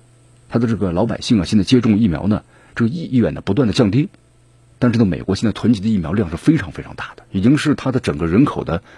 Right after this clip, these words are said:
都 N 多倍了，它整个购买达到二十多亿只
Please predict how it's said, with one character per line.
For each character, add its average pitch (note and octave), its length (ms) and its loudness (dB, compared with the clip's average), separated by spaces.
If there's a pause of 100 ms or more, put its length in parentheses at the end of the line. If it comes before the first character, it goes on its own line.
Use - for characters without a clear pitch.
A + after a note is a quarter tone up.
(100)
都 - 100 0
N D3 180 4
多 G2+ 160 0
倍 C#2+ 120 -8
了， - 180 -16 (1000)
它 C#3+ 120 2
整 G#2+ 200 2
个 A2 100 4
购 A2+ 120 0
买 D#2 140 2
达 - 120 -6
到 F2+ 100 -2
二 C3 140 0
十 - 100 -8
多 D2+ 140 -2
亿 C#2+ 140 -4
只 - 180 -12